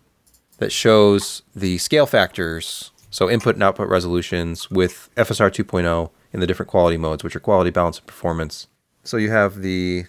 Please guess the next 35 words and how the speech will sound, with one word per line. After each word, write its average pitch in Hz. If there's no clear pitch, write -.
quality 143
mode, 95
which 107
is 101
a 101
scale 120
factor 104
of 95
one 110
point 107
five 104
X 95
per -
dimension 90
for 98
a 87
two -
point 131
two 139
five 101
X -
area 156
scale, 78
and 95
sixty-seven 135
percent 104
screen 120
resolution -
is 90
your 92
output. 120
So 104
if 95
you 101
input 131